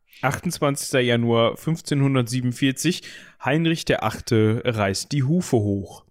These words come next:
Und wie gut, dass er drei Jahre vorher geklärt hat, wer Nachfolger wird, denn so kann der zu dem Zeitpunkt noch minderjährige Edward den englischen Thron erben.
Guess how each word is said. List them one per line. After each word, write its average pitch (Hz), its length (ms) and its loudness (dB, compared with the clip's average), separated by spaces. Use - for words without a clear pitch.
Und 190 460 2
wie 135 180 0
gut, 143 580 0
dass 143 300 -2
er 139 420 2
drei 131 500 -2
Jahre 170 300 2
vorher 127 520 4
geklärt 127 540 0
hat, 127 380 -2
wer 120 340 2
Nachfolger 147 720 2
wird, 135 340 -2
denn 123 160 0
so 123 160 0
kann 127 240 0
der 117 440 2
zu 117 100 -8
dem 143 180 -2
Zeitpunkt 135 440 -4
noch 104 120 -4
minderjährige 143 800 0
Edward 117 540 0
den 117 240 -4
englischen 107 480 -6
Thron 92 340 -4
erben. 60 360 -14